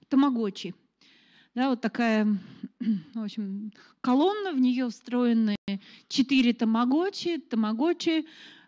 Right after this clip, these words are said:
э, раньше были очень популярны, щас уже так какая-то вот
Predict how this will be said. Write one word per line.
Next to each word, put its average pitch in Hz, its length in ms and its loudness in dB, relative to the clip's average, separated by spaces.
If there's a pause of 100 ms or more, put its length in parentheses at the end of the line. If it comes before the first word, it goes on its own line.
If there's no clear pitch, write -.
э, 208 360 -2
раньше 262 320 2
были 220 200 2
очень 220 500 0
популярны, 302 1000 0
щас 240 320 -4
уже 208 240 -6
так 196 340 -14
какая-то 190 400 -12
вот 185 120 -10